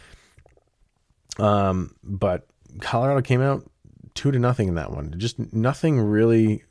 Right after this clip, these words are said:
After you got done watching that game, you were just like, "Okay, <laughs> two to nothing, I'll take it." And then the four to one game on Sunday was a little bit more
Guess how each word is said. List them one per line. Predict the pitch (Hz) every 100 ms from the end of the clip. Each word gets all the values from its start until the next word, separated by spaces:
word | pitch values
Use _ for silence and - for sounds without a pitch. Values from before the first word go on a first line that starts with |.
| _ 98 -
After | 120 120 -
you | 202
got | 165 104
done | 113 131
watching | 123 123 113
that | 98
game, | 117 131
you |
were | 101
just | 95 95
like, | 90 85 - _ _ _ _ _ _ -
"Okay, | 139 170 165 - - -
<laughs> | - - _
two | 143
to | 156
nothing, | 143 135 147 123
I'll | 117
take | 131 131
it." | 135 - - - - _
And | - 123 123
then | 120 117 110 107
the | 110
four | - 123 120
to | 127
one | 123 123
game | 113 113 113 110
on | 92
Sunday | 92 117 143
was | 131
a | 98
little | 123 214
bit | 202 -
more | 101 104 107 104 98 95